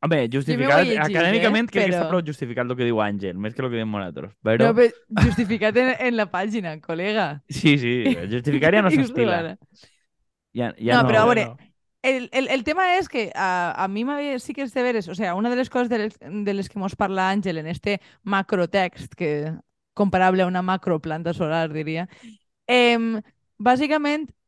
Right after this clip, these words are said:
Speaker 2: és una de les coses que a mi sempre m'ha generat dubtes, no? Perquè el tema, sempre que està molt entre, en entredit, no sols el regadiu, o sea, el goteig,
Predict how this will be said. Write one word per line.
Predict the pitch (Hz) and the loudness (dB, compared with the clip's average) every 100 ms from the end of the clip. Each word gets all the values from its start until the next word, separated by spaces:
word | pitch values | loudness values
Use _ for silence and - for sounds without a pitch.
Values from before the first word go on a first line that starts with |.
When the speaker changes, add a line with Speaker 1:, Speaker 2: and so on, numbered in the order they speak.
| _ | _
Speaker 2:
és | 254 240 | -2 0
una | 277 | -2
de | |
les | 269 | -2
coses | 262 277 | -2 -2
que | 269 | 0
a | |
mi | 247 233 | 0 -2
sempre | 269 240 | -2 -2
m'ha | 254 254 | -2 -2
generat | 254 240 | -2 -2
dubtes, | 226 262 214 247 220 | -2 -4 -2 -2 0
no? | 240 | -4
Perquè | 240 202 180 | -4 -4 -4
el | 202 190 | -6 -4
tema, | 226 247 262 - | -2 0 -2 -4
sempre | - 247 311 | -8 -6 -8
que | |
està | - 277 | -4 -4
molt | 269 262 | -2 -2
entre, | 254 - - | -4 -6 -6
en | 240 | -6
entredit, | 233 220 240 247 - _ _ _ | -4 -4 -6 -8 -16 _ _ _
no | 196 | -2
sols | 196 240 226 | 2 4 4
el | 226 202 | 2 2
regadiu, | 202 190 190 208 202 | 0 2 2 0 -2
o | 208 _ _ _ _ | -6 _ _ _ _
sea, | 220 185 | -2 0
el | 185 | 0
goteig, | 180 185 214 | -2 -2 -2